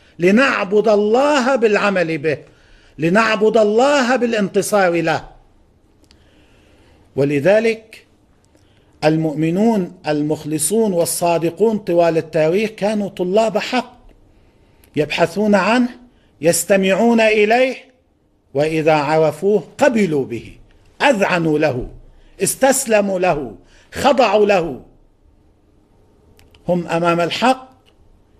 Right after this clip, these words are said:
يخضعون، يقبلون، يسمعون، كما ورد في بعض الأحاديث، إن شاء الله بذكر حديث لاحقاً. فإذا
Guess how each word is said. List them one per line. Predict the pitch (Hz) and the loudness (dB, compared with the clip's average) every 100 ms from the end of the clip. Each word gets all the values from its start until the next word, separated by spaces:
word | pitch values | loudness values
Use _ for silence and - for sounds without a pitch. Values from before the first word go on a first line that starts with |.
| - | -6
يخضعون، | 147 - 165 160 214 185 131 | -6 0 0 2 2 2 -2
يقبلون، | 139 143 143 175 196 180 131 | -4 -2 0 2 0 0 -2
يسمعون، | 135 143 147 156 165 196 143 101 - - - _ _ _ _ _ _ _ _ _ - | -2 -4 -4 -2 0 0 -2 -4 -14 -20 -20 _ _ _ _ _ _ _ _ _ -6
كما | 165 165 | -2 0
ورد | 160 170 160 | 2 2 0
في | - | -4
بعض | 135 160 139 113 - _ 127 | -2 0 -2 -8 -20 _ -12
الأحاديث، | 139 131 139 135 175 | -8 -6 -4 -4 -6
إن | - | -4
شاء | 139 | -4
الله | 139 131 | -2 -4
بذكر | 135 120 - 113 | -4 -6 -6 -10
حديث | - 117 135 135 120 | -10 -6 -6 -6 -12
لاحقاً. | 104 - - 101 107 _ _ _ _ _ _ _ _ _ _ _ - - - _ _ | -14 -16 -18 -20 -20 _ _ _ _ _ _ _ _ _ _ _ -20 -20 -20 _ _
فإذا | 160 165 165 143 | 0 2 2 0